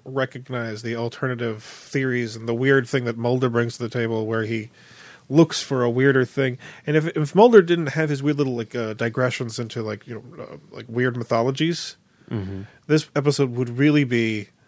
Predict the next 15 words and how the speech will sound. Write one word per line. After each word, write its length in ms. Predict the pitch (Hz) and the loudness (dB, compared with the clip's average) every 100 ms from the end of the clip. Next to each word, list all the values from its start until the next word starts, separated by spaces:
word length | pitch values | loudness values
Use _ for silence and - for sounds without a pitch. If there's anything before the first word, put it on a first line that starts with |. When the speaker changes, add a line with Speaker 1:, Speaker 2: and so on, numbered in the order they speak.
| _ _ _ _ 143 | _ _ _ _ -2
Speaker 1:
a 60 | |
bunch 320 | 127 139 143 | 2 4 4
of 100 | 147 | 0
people 300 | - 131 131 | 0 -2 -2
standing 360 | 117 135 127 123 | -4 -2 -2 -2
around 540 | 120 110 113 107 107 - _ - | -2 -2 -2 -4 -6 -14 _ -6
looking 420 | 127 139 139 127 - | -2 2 2 0 -8
for 220 | - 131 117 | -8 -4 -2
a 60 | |
killer 440 | - 123 110 104 - | -2 -4 -2 -6 -8
who 180 | 127 117 | -4 -4
is 120 | 104 | -4
incredibly 760 | - 123 - - 127 123 120 110 | -8 -10 -8 -4 -4 -2 -4 -6
obvious. 680 | 104 107 76 - - - _ _ - | -10 -12 -14 -14 -16 -18 _ _ -12
Speaker 2:
Yeah. 220 | 107 90 | -12 -12